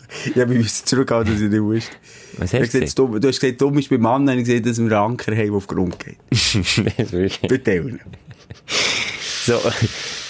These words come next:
Speaker 2: dass Frauen im Süßwasser den Vorteil haben, dass die wirklich mehr Auftrieb haben, anatomisch bedingt. Also rein vom, vom Beckenbau her haben die mehr Auftrieb und können die tote Frau in diesem Fall ohne Probleme spielen.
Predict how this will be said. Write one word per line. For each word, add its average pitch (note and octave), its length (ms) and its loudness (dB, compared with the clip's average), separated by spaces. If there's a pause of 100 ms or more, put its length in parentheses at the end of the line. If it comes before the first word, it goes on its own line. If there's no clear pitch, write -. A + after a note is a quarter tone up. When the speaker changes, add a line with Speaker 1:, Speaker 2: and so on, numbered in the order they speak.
(120)
Speaker 2:
dass B2 180 0
Frauen D#3+ 360 2
im C#3+ 160 2
Süßwasser E3 920 0
den - 140 -8
Vorteil C3 580 2
haben, B2 180 2
dass - 160 -4
die A2+ 160 2
wirklich A#2 220 0
mehr A#2 200 4
Auftrieb D3+ 400 0
haben, - 180 0
anatomisch A2+ 560 0
bedingt. A2+ 380 0
Also A2+ 200 2
rein C3 200 0
vom, G#2+ 340 2
vom F2+ 440 0
Beckenbau C#3+ 640 0
her C#3 300 0 (440)
haben A2 140 0
die A2 100 0
mehr A#2 220 2
Auftrieb C#3+ 520 0
und A2 200 0
können A2 400 2
die G2+ 180 -2
tote A2+ 360 0
Frau G2 440 2
in C#3 80 2
diesem C#3 220 -2
Fall C#3+ 320 0
ohne A#2+ 240 0
Probleme G2 440 0
spielen. A2+ 400 0